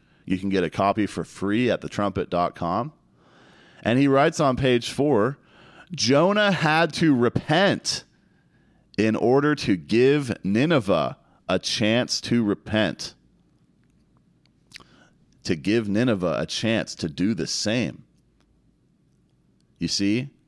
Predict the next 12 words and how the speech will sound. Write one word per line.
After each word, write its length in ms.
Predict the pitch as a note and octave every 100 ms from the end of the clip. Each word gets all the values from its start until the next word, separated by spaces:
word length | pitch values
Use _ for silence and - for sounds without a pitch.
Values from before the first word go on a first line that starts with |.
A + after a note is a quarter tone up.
| _ _ _ _ _ _
those 300 | - G#2 B2
of 120 | B2 G#2+
us 520 | A2+ B2 - - - _ _ _
serving 800 | - - - B2 B2+ A#2+ A#2 A#2 - E2+
God 380 | F#2+ G#2 A#2+ A#2
today 500 | G#2 G#2 A2+ D3 D#3+ _ _ _ _ _ _ _ _ _ _ _ _ _ _ -
and 200 | G2+ G2+
being 260 | A2 G#2+ F#2
called 720 | - A2+ A2 C3 C#3 C#3+ -
into 360 | A#2 B2 A2+
his 320 | G2 A#2 A#2+
church 640 | - - A2 D3 - -